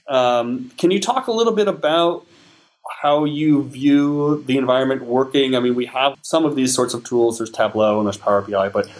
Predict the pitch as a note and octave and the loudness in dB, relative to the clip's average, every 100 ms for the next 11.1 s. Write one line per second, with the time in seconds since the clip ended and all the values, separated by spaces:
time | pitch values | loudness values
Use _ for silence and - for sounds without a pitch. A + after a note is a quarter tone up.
0 | - _ - G#3+ - - F3 F3+ - - | -20 _ -2 0 -2 0 2 2 0 -8
1 | - - _ - E3+ F#3+ G#3 F3 D3+ D3+ | -14 -20 _ -2 -2 0 -2 0 2 0
2 | C#3 C#3 C3 C3 B2 - B2+ B2 - - | -2 0 0 0 -4 -2 -2 -2 -2 0
3 | A#2 A2+ A2 G#2 - G2+ - G#2+ G#2 G2+ | 0 2 0 -2 -4 -4 -4 -2 -2 -4
4 | G#2+ G2+ A2 - - - - F#3+ A3 F#3+ | -6 -2 -2 -4 -18 -12 -4 0 0 0
5 | F3+ F3 E3 - C#3+ C3+ - C3+ C#3 C3 | 0 0 -2 0 -2 -2 -2 0 0 -2
6 | - _ - A#2+ A2 C3 A#2+ A#2+ A#2+ A2 | -12 _ 0 0 0 -4 -2 2 2 2
7 | A#2+ A#2 A#2+ A2 G#2+ A#2 A2 G#2 A#2+ A2 | -4 0 0 2 0 0 -2 0 -2 -2
8 | A2+ A2 G#2 - - - C#3+ C3+ A#2 A2+ | 0 -2 -4 -6 -6 0 0 0 0 0
9 | A2+ A2+ A2 A2+ A2+ G#2 G#2+ A2 - G2 | 0 0 0 0 -2 -2 -2 -2 -4 -6
10 | F#2+ G2 F#2+ G2 F#2+ F#2+ G2+ F#2 - - | -4 -4 -6 -4 0 0 -2 -6 -2 -2